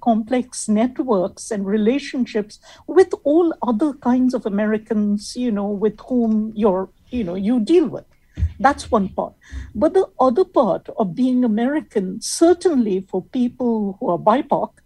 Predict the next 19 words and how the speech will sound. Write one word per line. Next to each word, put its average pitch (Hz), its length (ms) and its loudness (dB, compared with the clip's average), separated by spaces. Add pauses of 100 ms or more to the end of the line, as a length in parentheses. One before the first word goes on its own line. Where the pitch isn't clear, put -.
that 185 180 -8
is 160 140 -12
Black, 208 400 -2
Indigenous, 208 760 -4
and 202 220 -4
other 254 200 0
people 190 360 -6
of - 200 -10
color, 165 340 -2 (260)
to - 220 -10 (100)
overgeneralize, 175 920 -6 (480)
that 294 280 0
other 277 220 0
part 339 300 0
of 190 160 -6
being 269 280 -4
American 233 800 -2
is 254 220 -6
to - 140 -6